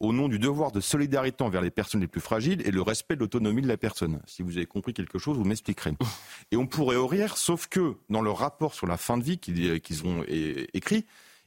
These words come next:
on peut lire à l'avis cent trente-neuf, « Le droit à la vie ne vaut pas devoir de vivre. » Traduction, vous avez le droit de vivre, mais il faudrait pas en abuser non plus.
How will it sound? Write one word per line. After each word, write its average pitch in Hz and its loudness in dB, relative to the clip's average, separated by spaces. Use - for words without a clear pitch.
on 110 0
peut 143 0
lire 147 0
à 98 4
l'avis 113 2
cent 107 0
trente-neuf, « 170 0
Le 95 2
droit 110 0
à 95 0
la 98 2
vie 156 -2
ne 113 0
vaut 92 0
pas 151 -2
devoir 101 0
de 85 -4
vivre. » 85 0
Traduction, 120 -2
vous 87 -2
avez 82 0
le 87 0
droit 95 2
de 95 -8
vivre, 147 0
mais 101 2
il - -8
faudrait 95 0
pas - -2
en 127 0
abuser 95 0
non 104 2
plus. 80 -6